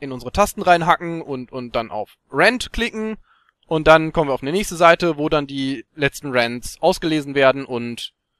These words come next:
äh, uns schön präsentiert werden. Und dann haben wir halt noch einen Login-Button, User-Verwaltung, Logout-Button, aber da kümmert sich Yesod dra-, äh, drum und da gehen wir,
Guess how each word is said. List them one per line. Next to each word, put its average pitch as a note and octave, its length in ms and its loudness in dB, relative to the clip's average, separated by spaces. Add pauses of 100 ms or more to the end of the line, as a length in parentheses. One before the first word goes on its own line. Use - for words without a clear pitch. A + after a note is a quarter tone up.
(100)
äh, B2+ 160 4
uns B2+ 440 -6 (100)
schön C3+ 260 -4
präsentiert B2 480 -4
werden. F#2+ 280 -8 (400)
Und D#3+ 120 -8
dann D3+ 140 2
haben C#3+ 140 4
wir C3+ 60 6
halt B2+ 120 0
noch A2+ 100 -8
einen A2+ 140 -10
Login-Button, F#3 840 0
User-Verwaltung, D3 640 -2
Logout-Button, E3 760 0
aber C3+ 420 4
da B2+ 160 0
kümmert C3 340 -12
sich A2+ 120 -16
Yesod D#3 340 -2
dra-, C#3 420 -2
äh, C3 60 -6
drum C3+ 280 -8
und B2+ 140 -8
da B2 60 -2
gehen A#2 240 -8
wir, A2 220 -6